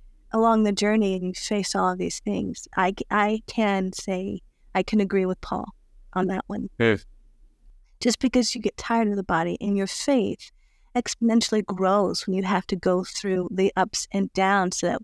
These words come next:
Speaker 1: uh, you know, we go through, that it's like, "Well, am I done or am I not done? If I'm done, what does that look like?" I'm not going to commit suicide.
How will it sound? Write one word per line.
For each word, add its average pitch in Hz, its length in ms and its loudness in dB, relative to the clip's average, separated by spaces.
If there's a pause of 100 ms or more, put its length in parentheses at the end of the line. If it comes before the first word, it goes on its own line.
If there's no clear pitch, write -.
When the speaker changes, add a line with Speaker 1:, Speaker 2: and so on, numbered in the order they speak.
(120)
Speaker 1:
uh, - 40 -8 (140)
you 202 80 2
know, 180 180 4
we 190 140 -2
go 196 240 2
through, - 400 -4 (220)
that 214 100 2
it's 208 220 0
like, 196 160 2 (120)
"Well, 190 140 2
am 190 240 0
I 180 100 0 (140)
done 196 340 2
or 320 100 4
am 311 120 2
I 302 60 4
not 320 300 4
done? - 300 0
If 196 180 -4
I'm 202 180 0
done, 220 340 4
what 196 100 0
does 185 160 -4
that - 200 -4
look - 180 -10
like?" - 220 -8 (260)
I'm 190 100 2
not 214 260 4
going 185 220 0
to 196 60 -4
commit - 280 -6
suicide. - 560 -8